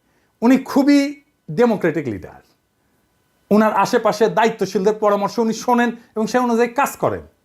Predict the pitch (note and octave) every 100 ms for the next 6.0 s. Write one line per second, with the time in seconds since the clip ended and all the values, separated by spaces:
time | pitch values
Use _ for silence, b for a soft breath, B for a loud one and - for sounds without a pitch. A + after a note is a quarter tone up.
0 | _ _ G3+ G3+ C#3 B3+ A3+ D#4+ D4 B3
1 | F#3+ C3 - _ - G#3 G#3+ - G#3 G#3
2 | G#3+ A#3 A#3+ G3+ F#3+ A#3+ A#3+ C#4 C4 A#3
3 | - A2+ F2 - _ - F#3+ G#3+ G#3 A3+
4 | G#3+ G3+ G#3 A#3+ - A#3 A3 A#3 G#3+ E3+
5 | F#3+ A3+ C#4 C#4+ F#3+ E3 D3+ A2 G2